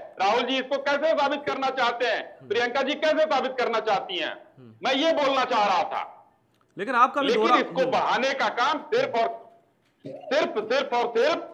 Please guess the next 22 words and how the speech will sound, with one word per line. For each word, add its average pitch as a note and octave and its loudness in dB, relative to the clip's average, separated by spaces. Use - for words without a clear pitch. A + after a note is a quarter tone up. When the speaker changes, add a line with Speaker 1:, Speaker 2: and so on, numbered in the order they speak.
Speaker 1:
कांग्रेस G#3+ 2
ने C#4 0
हवा A3+ 2
दिया F#3+ 0
है। C4+ 0
मैं A3 0
तो C#4 0
अभी G#3+ 0
पहले B3+ 0
भी C#4+ 0
कहा, C#4 2
अभी C4+ 0
भी C4 -2
कह C4 2
रहा C4 4
हूं, F3+ -2
Speaker 2:
हम्म। C3 -8
Speaker 1:
उनको A3 0
ढूंढिए C4 2
जिसकी A3+ -4
शरारत A#3 0
है। C4 2